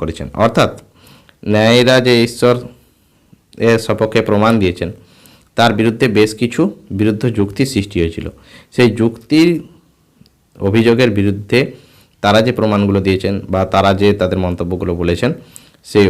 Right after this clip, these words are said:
অভিযোগের বিরুদ্ধে মন্তব্যগুলো এখানে আলোচনা করো। এটা গেল ছ নম্বর কোশ্চেন। এই প্রশ্নটিও কিন্তু খুব ইম্পর্টেন্ট। এরপরে আসছি সাত নম্বর কোশ্চেন,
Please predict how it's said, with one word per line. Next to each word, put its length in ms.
অভিযোগের 440
বিরুদ্ধে 280
মন্তব্যগুলো 540
এখানে 240
আলোচনা 320
করো। 120
এটা 160
গেল 120
ছ 20
নম্বর 260
কোশ্চেন। 280
এই 100
প্রশ্নটিও 420
কিন্তু 220
খুব 100
ইম্পর্টেন্ট। 380
এরপরে 420
আসছি 200
সাত 240
নম্বর 260
কোশ্চেন, 260